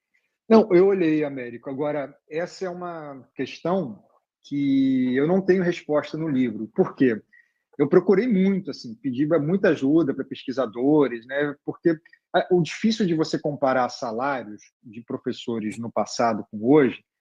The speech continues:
é porque vo-, é que você não tinha, primeiro, assim, estatísticas nacionais. Hoje você,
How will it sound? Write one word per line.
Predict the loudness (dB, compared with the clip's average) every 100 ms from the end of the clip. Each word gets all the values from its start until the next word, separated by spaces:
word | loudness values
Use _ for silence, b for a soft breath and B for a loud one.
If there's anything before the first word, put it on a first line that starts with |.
| _ _ _ _ -2
é | 0 0 -2 -4 -4 -6 -8 -8
porque | -12 -10 -10
vo-, | -10
é | -10 -12
que | -8
você | -10 -6
não | -6 -6
tinha, | -8 -8
primeiro, | -6 -2 0 -2
assim, | -4 -16
estatísticas | -12 -10 -10 -8 -6 -6
nacionais. | -8 -10 -10 -10 -6 -4
Hoje | -4
você, | -4 -6 -6 -8